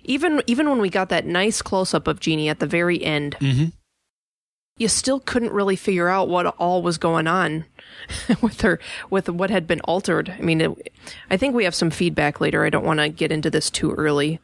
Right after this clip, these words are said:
Speaker 2: Right.
Speaker 1: That kinda
Speaker 2: Yeah, we
Speaker 1: touches
Speaker 2: do.
Speaker 1: on this, but yeah, I mean, it's clearly running on something different. You ne-, you've never seen anything like that before. I'm sure Weaver, in all of his experience, has never seen an animal bleed like this before. So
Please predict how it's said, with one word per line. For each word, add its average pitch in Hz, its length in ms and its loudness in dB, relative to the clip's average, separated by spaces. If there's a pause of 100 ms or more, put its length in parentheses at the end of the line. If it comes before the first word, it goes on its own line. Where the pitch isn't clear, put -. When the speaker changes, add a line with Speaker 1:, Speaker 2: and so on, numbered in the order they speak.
(120)
Speaker 2:
Right. 117 160 2
Speaker 1:
That 110 160 2
kinda 147 160 2
Speaker 2:
Yeah, 117 60 4
we 107 40 4
Speaker 1:
touches 101 300 2
Speaker 2:
do. - 80 2
Speaker 1:
on 143 120 0
this, 143 220 0
but 143 240 -2 (500)
yeah, 147 220 -2 (220)
I 185 40 2
mean, 170 320 2 (840)
it's - 240 0 (140)
clearly 262 360 2
running 190 280 2
on 175 100 4
something 165 280 2
different. 160 720 -2
You - 180 -4
ne-, 240 220 2
you've 220 180 0
never 247 200 2
seen 196 240 2
anything 170 320 2
like 165 160 0
that 165 160 0
before. 160 480 2
I'm 180 140 0
sure 214 280 0 (280)
Weaver, 180 400 2
in 165 360 0 (300)
all 220 160 2
of 202 80 0
his 175 180 2
experience, 160 520 0
has 160 160 0
never 165 180 0
seen 160 220 0
an 156 160 -2
animal 160 480 2
bleed 160 480 0
like 147 240 0
this 143 180 -2
before. - 480 -2
So 180 320 0